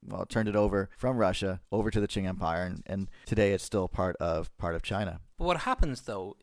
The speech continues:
Speaker 2: with the, with many of the local Muslims is that they end up finding the new Qing regime just as unpalatable as any of the old regimes. And devastation, the various atrocities committed by the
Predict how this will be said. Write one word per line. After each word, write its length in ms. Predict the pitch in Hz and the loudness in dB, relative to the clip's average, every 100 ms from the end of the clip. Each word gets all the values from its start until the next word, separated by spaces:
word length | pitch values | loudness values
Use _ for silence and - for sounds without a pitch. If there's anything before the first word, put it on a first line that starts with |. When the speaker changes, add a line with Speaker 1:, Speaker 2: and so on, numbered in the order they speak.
| - | -12
Speaker 2:
with 180 | 127 - | -8 -2
the, 200 | 123 - | -2 -2
with 160 | 117 | -6
many 200 | 123 139 | -4 -2
of 80 | 123 | -4
the 60 | 120 | -4
local 280 | 120 - | -4 -4
Muslims 500 | 123 120 - 101 101 | -4 -4 -6 -10 -10
is 160 | 120 110 | -12 -10
that 140 | 107 | -8
they 100 | 104 | -4
end 140 | 127 131 | -2 -4
up 100 | 123 | -6
finding 560 | - 127 120 110 113 | -4 -4 -2 -6 -8
the 120 | 113 113 | -10 -8
new 260 | 120 127 | -6 -8
Qing 260 | - 135 120 | -8 -8 -8
regime 340 | 107 117 107 - - | -10 -10 -12 -14 -6
just 280 | 127 - 123 | -4 -2 -4
as 80 | |
unpalatable 720 | 117 117 - 120 117 113 113 104 | -4 -4 -2 -2 -4 -8 -8 -8
as 140 | - | -8
any 160 | 120 117 | -6 -6
of 80 | 113 | -6
the 100 | 107 | -4
old 220 | 165 127 | -2 -4
regimes. 520 | 117 113 76 76 - - - | -8 -14 -16 -16 -16 -18 -6
And 560 | 147 139 131 123 - - _ - | -2 0 -2 -8 -12 -20 _ -2
devastation, 800 | 135 117 - 147 135 131 117 113 | -2 -2 -4 -4 -4 -6 -6 -8
the 340 | 113 107 107 - | -10 -12 -12 -12
various 280 | - 110 - | -4 -4 -4
atrocities 500 | - 143 120 - 120 | -4 -4 -4 -8 -12
committed 420 | - 131 117 120 | -10 -8 -8 -10
by 180 | - 113 | -10 -10
the 220 | 110 107 | -8 -12